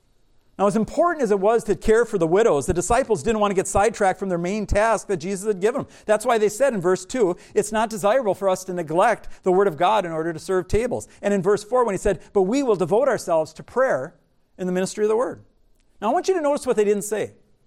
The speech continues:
They didn't say, "Find somebody to take care of these things, and we'll devote ourselves to building a media empire or becoming top-notch entertainers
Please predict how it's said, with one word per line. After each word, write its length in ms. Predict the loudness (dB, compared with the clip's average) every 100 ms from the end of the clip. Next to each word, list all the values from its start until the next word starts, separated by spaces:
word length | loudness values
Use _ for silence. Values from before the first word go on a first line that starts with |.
| _ _ 0
They 100 | 2
didn't 180 | 2 0
say, 380 | 2 2 0 -8 _
"Find 220 | -2 -2 -2
somebody 220 | -2 -2
to 40 |
take 220 | -2 -4
care 160 | 0 0
of 80 | 2
these 160 | -2
things, 400 | -6 -8 -8 -10 -16 -20 _ _ -2
and 160 | 2
we'll 180 | 2 2
devote 260 | 2 2 2
ourselves 420 | 2 2 0 -2
to 100 | -10
building 420 | -4 -4 -2 -4
a 20 |
media 400 | -8 -10 -8 -8
empire 520 | -12 -16 -18 -20 -20 _ _ _ _ _ _ _ _ _ _
or 120 | 2 2
becoming 400 | 2 0 -2 -2
top-notch 580 | -2 -2 0 -2 -2
entertainers 640 | -4 -4 -6 -6 -8 -10